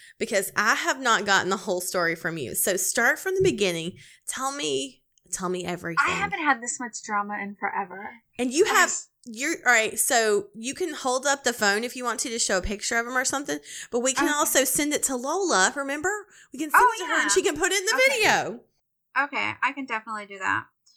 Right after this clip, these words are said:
Speaker 2: But, so, Saturday, I think it was, my cat was going nuts at the front door. I just thought he was full of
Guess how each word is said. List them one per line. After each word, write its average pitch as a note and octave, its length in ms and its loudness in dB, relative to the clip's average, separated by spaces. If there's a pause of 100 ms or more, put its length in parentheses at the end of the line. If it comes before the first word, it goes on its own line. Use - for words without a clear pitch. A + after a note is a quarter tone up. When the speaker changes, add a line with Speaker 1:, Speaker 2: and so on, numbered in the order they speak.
(460)
Speaker 2:
But, B3 400 4 (600)
so, D4+ 720 2 (320)
Saturday, D4+ 600 2
I G4 240 -4
think G4 160 -20
it G4+ 140 -6
was, F#4 280 -2
my B3 180 0 (220)
cat F#4+ 220 6
was C#4+ 160 -8
going A#3+ 300 -6
nuts A3+ 240 -2
at A3 80 -16
the G#3+ 120 -18
front G3+ 200 -4
door. G3 100 -2
I A#3 100 4
just D4 200 -12
thought G3 160 6
he G3 80 -10
was G3+ 180 -14
full G3+ 240 -6
of G3 80 -6